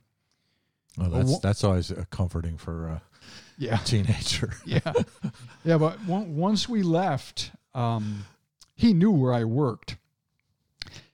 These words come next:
Speaker 2: And my mom didn't want anything from him. All she wanted was two thousand dollars for a car. She, he could keep the house and whatever, you know. She didn't want anything from him because he was just, he was violent. He was unstable.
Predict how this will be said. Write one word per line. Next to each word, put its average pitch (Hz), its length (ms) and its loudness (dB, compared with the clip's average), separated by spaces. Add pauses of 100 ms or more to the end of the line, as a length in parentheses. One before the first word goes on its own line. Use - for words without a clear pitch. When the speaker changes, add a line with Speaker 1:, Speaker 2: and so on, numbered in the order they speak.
(140)
Speaker 2:
And 123 140 2
my 175 160 2
mom 175 280 2
didn't 131 180 0
want 117 240 -6 (100)
anything 131 460 0
from 135 220 -8
him. 117 160 -6
All 127 200 -6
she 135 200 -4
wanted 147 340 0
was 117 180 -4
two - 180 -20
thousand 143 420 -4
dollars 131 440 -4
for 113 280 -10
a 101 40 -8
car. - 480 -6 (720)
She, - 180 -8
he 139 220 2
could 123 200 -6
keep - 240 -8
the 139 80 -4
house 156 580 -4
and 117 160 -10
whatever, 147 560 -2
you 135 140 -2
know. 143 400 -6 (140)
She - 180 -8
didn't 147 220 -2
want 131 240 -8
anything 151 420 -4
from 135 300 -6
him 147 280 0
because 127 320 -6
he 127 60 -4
was 143 160 -4
just, 120 240 -6 (240)
he 139 60 -20
was 117 140 0
violent. 120 500 -4
He 139 100 -10
was 117 260 -6
unstable. 120 720 -6